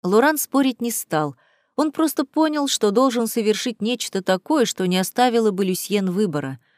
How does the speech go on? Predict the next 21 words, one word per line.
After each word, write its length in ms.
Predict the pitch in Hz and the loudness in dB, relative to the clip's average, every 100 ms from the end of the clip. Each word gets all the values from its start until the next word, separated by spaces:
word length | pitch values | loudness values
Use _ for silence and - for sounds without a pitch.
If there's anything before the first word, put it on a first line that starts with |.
| _ _ _ | _ _ _
Что-то 460 | - - 214 226 233 | -14 -2 2 4 4
сражающее 840 | - 202 202 196 240 240 - 240 | 2 2 4 6 4 4 2 2
в 60 | 226 | 0
самое 540 | - 233 254 240 240 | 0 2 2 2 0
сердце, 680 | 233 - - 277 254 170 151 | -2 -4 -4 0 0 -2 -6
когда 320 | 156 165 185 | -4 -2 0
женщина 600 | 180 226 220 - 185 180 - _ _ | 2 4 2 2 2 0 -2 _ _
просто 340 | - 165 - 160 | -8 -6 -6 -6
не 140 | 151 | -6
в 40 | - | -6
силах 460 | - 285 277 156 | 2 4 4 2
ответить 680 | 147 - 151 175 - 156 - _ | -2 -2 -2 -2 -4 -10 -12 _
«нет». 480 | 165 156 156 143 - _ _ _ _ _ _ _ | -6 -4 -4 -6 -12 _ _ _ _ _ _ _
А 120 | 202 | -2
что, 340 | 202 - 180 151 _ _ _ | -2 0 -2 -2 _ _ _
у 120 | - 277 | 2 4
Рыжика 380 | 285 247 240 | 4 2 0
же 140 | 240 240 | 2 6
вон 240 | 247 302 | 6 4
как 180 | 302 269 | 4 0
сработало, 760 | - 254 226 190 170 156 151 | 2 2 4 2 0 0 -2